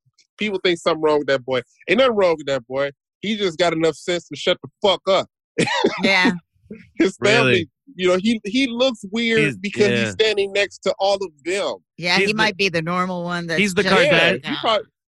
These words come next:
Speaker 3: he's the Kardashian that, like, doesn't wanna be on the show.
Speaker 1: Right.
Speaker 3: Or it's
Speaker 1: Right.
Speaker 3: like, sometimes he's gonna have to be on 'cause, you know, he's there.
Speaker 1: He's part of the family,
Speaker 3: Part of the
Speaker 1: but,
Speaker 3: family,
Speaker 1: like,
Speaker 3: but he
Speaker 1: yeah,
Speaker 3: don't want, he don't
Speaker 1: otherwise,
Speaker 3: want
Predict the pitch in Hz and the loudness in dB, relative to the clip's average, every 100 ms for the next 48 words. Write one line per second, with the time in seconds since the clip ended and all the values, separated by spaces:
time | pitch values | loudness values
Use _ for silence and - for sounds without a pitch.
0 | _ _ 190 160 160 151 151 143 143 139 | _ _ -12 -4 0 4 4 2 -2 -2
1 | 131 131 104 120 113 95 98 123 123 120 | 2 0 2 0 0 -2 0 0 0 0
2 | 123 123 101 120 120 117 113 110 120 120 | 0 0 0 2 2 2 -2 -2 -2 -2
3 | 113 104 - 101 80 - _ _ _ _ | -4 -4 -2 -2 -4 -12 _ _ _ _
4 | - 160 170 139 139 143 156 120 175 139 | -6 -2 0 0 0 2 2 2 2 2
5 | 131 - 196 185 175 170 156 131 160 139 | 0 2 0 2 4 4 2 0 0 0
6 | 147 131 151 139 120 127 120 120 120 120 | 0 0 -2 -2 0 2 2 2 -2 -4
7 | 120 110 101 104 131 127 117 113 117 127 | -6 -6 -8 -6 -2 -2 -2 -4 -4 -2
8 | 107 147 151 107 170 165 143 135 170 170 | 0 2 2 2 0 -2 -2 -6 -4 -2
9 | 156 175 135 123 160 160 135 117 123 190 | 2 2 0 0 2 2 0 0 0 2
10 | 165 131 147 143 165 143 151 - - 311 | 2 2 2 2 0 0 -2 -2 0 -2
11 | - 277 | 0 -6